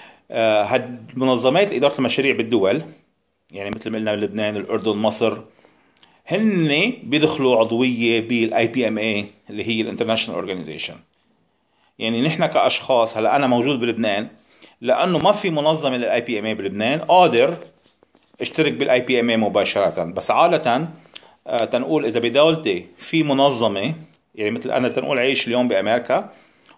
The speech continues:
وفي آي بي إم إيه يو إس إيه، ما فيني أدخل ب آي بي إم إيه عالميا. إذا بدي أشترك بدي أشترك ب آي بي إم إيه يو إس إيه. يعني ال-، الشخص بيكون عضويته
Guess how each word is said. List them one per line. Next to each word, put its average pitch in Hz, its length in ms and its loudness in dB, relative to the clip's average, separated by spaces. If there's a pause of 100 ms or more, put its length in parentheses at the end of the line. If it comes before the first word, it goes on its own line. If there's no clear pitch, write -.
وفي 165 220 0
آي 143 100 2
بي 123 180 0
إم 117 80 0
إيه 131 140 2
يو 95 120 0
إس - 140 -6
إيه، 139 180 2
ما 185 100 2
فيني 170 240 0
أدخل 151 240 -2
ب 117 40 -8
آي 139 160 0
بي 123 180 -2
إم 120 100 0
إيه 113 60 0
عالميا. 127 640 0 (340)
إذا 120 100 0
بدي 110 200 0
أشترك 156 300 -2
بدي 127 220 -2
أشترك 131 360 -2
ب 110 80 -6
آي 123 160 0
بي 123 200 -2
إم 117 100 -2
إيه 139 160 0
يو 135 100 2
إس 123 220 0
إيه. 92 300 -4 (840)
يعني 110 240 0
ال-، 101 220 -8
الشخص 185 460 0
بيكون 123 320 -4
عضويته 113 640 0